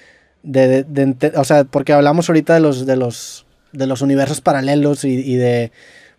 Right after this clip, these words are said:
de todas estas realidades que son posibles. Creo que el universo en el que vivimos es lo suficientemente grande para eventualmente hacer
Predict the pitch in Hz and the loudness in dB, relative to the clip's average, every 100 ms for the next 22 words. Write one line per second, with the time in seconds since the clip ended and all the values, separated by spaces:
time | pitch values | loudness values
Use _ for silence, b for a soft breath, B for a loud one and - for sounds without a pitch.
0 | - 131 127 143 151 165 165 165 160 143 | -6 -4 0 2 2 0 0 2 2 2
1 | 143 151 - 151 147 156 160 156 165 165 | 2 0 -2 -4 -4 -4 -2 0 -2 -2
2 | 156 151 175 160 143 147 165 160 139 139 | -2 0 0 2 0 0 -2 -4 -4 -4
3 | 131 131 143 139 135 131 143 135 123 127 | -4 -4 -6 -6 -6 -6 -8 -8 -8 -10
4 | 127 139 135 139 127 131 127 156 120 120 | -8 -8 -8 -10 -10 -12 -8 -8 -8 -10
5 | 131 127 123 131 131 135 127 135 127 - | -8 -8 -8 -8 -8 -8 -8 -8 -8 -8
6 | 123 | -10